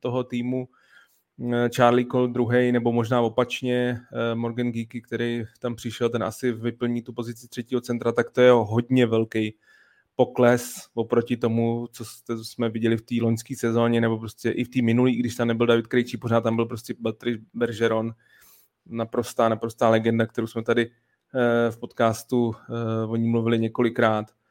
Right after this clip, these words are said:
Ale já bych zase úplně Bruins na druhou stranu ne-, ne-, neodsuzoval. Já si myslím, že ten tým jako pořád má velkou kvalitu, má výrazně nadprůměrnou odbr-, obranu, má skvělý brankářský duo. Tam si myslím, že je největší síla momentálně toho týmu.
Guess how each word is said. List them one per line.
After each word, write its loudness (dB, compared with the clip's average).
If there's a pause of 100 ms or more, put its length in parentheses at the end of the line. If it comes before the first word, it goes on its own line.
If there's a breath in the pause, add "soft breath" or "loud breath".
(600)
Ale 10
já 10
bych 8
zase 8
úplně 6
Bruins 4
na 4
druhou 6
stranu 4
ne-, 4
ne-, 2
neodsuzoval. 0
Já 4
si -2
myslím, -4
že 4
ten 0
tým 0
jako -2
pořád 0
má 2
velkou 2
kvalitu, 0
má 0 (100)
výrazně 2
nadprůměrnou -2
odbr-, -6
obranu, -2
má -4 (200)
skvělý -2
brankářský -6
duo. -2 (300)
Tam -8
si -8
myslím, -4
že -2
je 2
největší 0
síla -2
momentálně -4
toho -6
týmu. -12